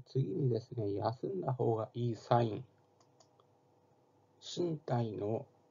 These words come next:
変化ということで、まあ、体のことですね。一応十五選となります。で、まずはじめにですね、体がだるい。二番目ですね、すぐに疲れる。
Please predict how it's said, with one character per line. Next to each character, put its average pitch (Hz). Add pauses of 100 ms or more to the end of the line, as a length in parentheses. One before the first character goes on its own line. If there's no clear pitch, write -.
(140)
変 127
化 101 (200)
と -
い -
う 127
こ 107
と 101
で、 101
ま 113
あ、 127
体 123
の 127
こ 131
と 127
で 104
す -
ね。 104 (300)
一 123
応 139
十 175
五 135
選 107
と -
な 98
り 95
ま 98
す。 - (920)
で、 131
ま 170
ず -
は 120
じ 135
め 143
に 139
で 107
す -
ね、 107 (1300)
体 147
が 151
だ 120
る 143
い。 139 (3000)
二 117
番 135
目 135
で 120
す -
ね、 101 (960)
す 165
ぐ 175
に 127
疲 -
れ 127
る。 101